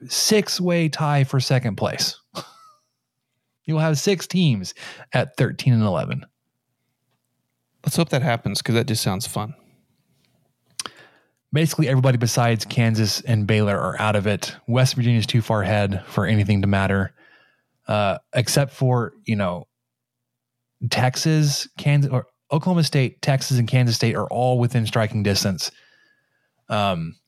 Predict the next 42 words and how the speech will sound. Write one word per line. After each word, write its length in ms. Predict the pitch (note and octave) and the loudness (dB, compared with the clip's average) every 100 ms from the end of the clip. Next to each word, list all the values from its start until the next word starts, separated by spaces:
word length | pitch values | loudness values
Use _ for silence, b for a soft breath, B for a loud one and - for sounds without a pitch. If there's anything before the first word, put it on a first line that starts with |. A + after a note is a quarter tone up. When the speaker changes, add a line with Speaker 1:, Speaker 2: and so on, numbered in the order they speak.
| - | -8
Speaker 1:
Texas 340 | - C3 D3+ C3 | -2 0 2 2
would 160 | B2+ | 4
need 180 | B2 B2+ | 2 2
to 100 | G#2 | 0
sweep 500 | - - A#2 F3+ - - - _ _ - - | -4 -2 2 2 0 -16 -20 _ _ -10 -2
to, 140 | A#2 | -2
then 280 | G2+ A2+ G#2+ | 0 0 2
they 100 | A2 | 0
would 160 | F#2 - | 0 -4
tie 320 | - A#2 B2+ | -4 0 2
West 280 | C3+ C3+ - | 2 0 0
Virginia 440 | B2+ C3+ C3 A2 | 2 4 4 2
in 100 | B2 | -2
the 80 | G2 | -4
standings, 400 | - B2+ B2+ A#2+ | -2 0 2 2
but 100 | G#2+ | 0
they 100 | G#2+ | 0
would 120 | G#2 | 0
probably 300 | G2+ G#2+ G#2+ | 0 0 0
take, 200 | G2+ A2 - | 0 0 0
uh, 100 | G2 | -2
if 160 | A2 | -2
they 140 | - G#2+ | 0 2
do 180 | G2+ G2 | 2 2
a 140 | F#2 | 0
head-to-head 680 | - A#2 G2+ G2 A2 G#2+ A2 _ - | 0 0 0 2 2 2 -2 _ -4
as 160 | F#2+ F#2 | 0 0
a, 220 | D#2+ C#2+ | -2 -6
as 60 | G2+ | -4
a 60 | G2+ | -2
tiebreaker, 520 | - A#2+ A#2+ A#2+ A2+ | 0 2 2 2 2
they 120 | G#2 | 0
would 100 | G2 | 2
move 160 | G#2 F#2+ | 2 0
into 140 | G2+ | -4
first. 440 | - C3+ C#3 - - b b b b _ _ _ _ _ _ _ _ _ - | -2 2 2 -2 -12 b b b b _ _ _ _ _ _ _ _ _ -6
Oklahoma 320 | B2+ C#3+ B2+ | -2 2 2
State 260 | A2+ A#2+ G#2+ | 2 0 0
needs 380 | A#2 A2 G#2 - | 2 2 2 0
a 100 | A#2 | 0
series 540 | G2+ - C3+ C#3 C#3+ B2+ | 0 0 0 2 4 2
victory 460 | C#3 C3+ C#3+ C#3+ | 0 0 2 2